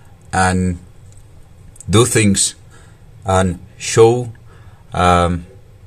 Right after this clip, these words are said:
people how to do the things and not just, like, air, like, selling air from nothing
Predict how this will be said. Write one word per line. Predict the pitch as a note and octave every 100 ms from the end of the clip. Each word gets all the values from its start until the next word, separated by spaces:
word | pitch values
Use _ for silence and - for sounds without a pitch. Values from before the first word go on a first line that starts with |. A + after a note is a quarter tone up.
| -
people | A2 G#2 A#2
how | G#2+ A2+ G#2+
to | A2
do | G#2+ A2+
the | G2
things | F2 F2+ F2 - - - - - - - - -
and | G2+ F#2+ F#2+ F#2 F#2 F2+ - - - - - - - - - -
not | E2+ G#2+ A2 -
just, | A2 G#2+ - -
like, | G2+ G2 F#2 - - - - - - - - - - - - - - - - - - -
air, | A2+ A2 G#2+ F2+ - - - - - - - -
like, | F#2 F#2 -
selling | - G#2 G#2 G#2 F#2 - - - - - - - -
air | G#2 G#2+ G#2 F#2+ - - - - - - - - - - -
from | - G2 G2
nothing | G2+ - G2 F#2